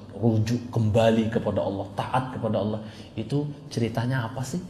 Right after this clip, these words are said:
Sebabnya apa sih?" "Uh, saya kemarin, ah, waktu itu di dunia, dulu saya dapat hidayah,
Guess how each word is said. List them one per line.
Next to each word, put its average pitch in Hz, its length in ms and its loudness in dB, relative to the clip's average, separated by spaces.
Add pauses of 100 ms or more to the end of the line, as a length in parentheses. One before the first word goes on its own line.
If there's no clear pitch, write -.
(560)
Sebabnya 139 560 4
apa 139 160 0
sih?" 165 160 -2 (320)
"Uh, 214 480 12 (320)
saya 180 320 6
kemarin, 180 480 10 (320)
ah, 147 80 10
waktu 175 400 12
itu 208 160 10
di 170 160 12
dunia, 170 480 10
dulu 165 160 8
saya 170 240 8
dapat 160 160 0
hidayah, 156 720 8